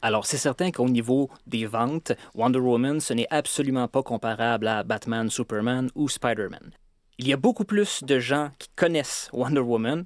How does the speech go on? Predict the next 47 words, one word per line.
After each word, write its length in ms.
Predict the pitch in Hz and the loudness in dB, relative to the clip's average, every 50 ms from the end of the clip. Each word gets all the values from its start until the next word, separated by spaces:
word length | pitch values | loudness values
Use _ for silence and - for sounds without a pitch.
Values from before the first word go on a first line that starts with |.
| - _ - | -10 _ 0
que 100 | - 160 | 0 2
de 140 | 156 139 | 4 2
gens 280 | 117 - 139 143 151 151 - | 2 2 0 -2 -2 -4 -6
qui 340 | - - - 147 147 147 - - - - | -8 -8 -6 -4 -4 -4 -6 -12 -10 -4
lisent 280 | 123 131 147 147 131 | -2 -2 0 0 0
ses 120 | - - 127 | 0 0 0
bandes 200 | 120 117 113 113 | 0 0 0 0
dessinées 480 | 113 - - - 117 117 131 151 160 - | -2 -4 -6 -4 -2 0 0 0 0 -2
ou 140 | - 151 131 | -2 -2 -2
qui 120 | - 139 | -2 0
vont 140 | 127 131 127 | 2 2 0
regarder 300 | 135 - 107 107 117 110 | 0 0 -2 -2 -2 -4
ses 160 | - - 104 | -4 -6 -8
films. 300 | - - 95 - - - - - - - - - | -8 -8 -12 -12 -14 -18 -20 -20 -20 -20 -12 -4
Dans 200 | - - 139 143 | 0 2 2 2
le 80 | 139 127 | 2 2
milieu 340 | 131 139 143 143 151 170 | 0 0 -2 -2 -2 -2
féministe 560 | 175 - - - 175 185 180 180 190 - - 135 | -4 -4 -4 -2 -2 0 0 0 -2 -2 -2 0
américain, 600 | 135 139 127 117 117 - - - 131 147 165 170 | 0 0 0 -2 -4 -4 -2 -2 -2 0 0 0
Wonder 300 | 135 123 131 139 131 131 | 2 2 2 2 2 0
Woman, 400 | 123 123 113 113 123 135 143 - | 0 0 0 0 0 -2 -4 -6
c'est 320 | - - - - 180 175 - | -6 -4 0 0 0 2 2
encore 400 | 131 123 - 139 135 143 139 - | 0 0 2 2 2 2 2 0
une 120 | 127 120 117 | 0 -2 -2
icône 360 | - - 127 123 127 123 - - | 0 2 2 2 2 2 -2 -2
extrêmement 460 | 147 - - - - 131 127 127 123 | -4 -6 -4 0 2 2 2 2 2
importante. 680 | 123 113 - 110 - - - 117 135 202 214 - - 131 107 - - - - - - - - - - - - | 0 -2 -2 -6 -8 -4 -4 -2 -2 -2 -4 -2 -2 -2 -2 -2 -6 -20 -20 -20 -20 -20 -20 -20 -12 -4 0
On 100 | 139 147 | 2 2
reconnaît 360 | 170 180 - 165 165 208 214 | 4 4 2 2 2 2 0
le 60 | 185 | 0
personnage, 600 | - 127 - - 135 135 143 131 113 104 - - - - - | -2 -4 -4 -2 -2 0 2 0 0 -2 -4 -10 -12 -6 -2
même 220 | 127 151 175 165 | 0 2 2 2
si 260 | - - - - 170 | 0 -2 0 2 2
on 100 | 160 135 | 2 4
n'a 140 | 123 120 120 | 4 4 2
jamais 420 | 117 117 110 160 151 151 151 143 131 | 2 0 0 2 2 2 2 0 0
vu 400 | 127 123 117 127 147 143 143 - _ _ _ _ _ - | -2 -4 -6 -8 -8 -8 -8 -12 _ _ _ _ _ -12
ses 240 | - - 135 123 | -6 -2 -2 0
bandes 160 | 117 127 123 123 | 2 2 2 2
dessinées 320 | 123 117 - - 135 139 | 0 -2 -2 -2 -4 -2
ou 40 | 139 | -2
si 120 | - - | -2 -4
on 80 | 117 110 | -4 -4
a 40 | 107 | -4
vu 100 | 110 110 | -4 -8
ses 160 | - - 104 | -10 -10 -10
films. 260 | - - - 101 | -10 -10 -12 -12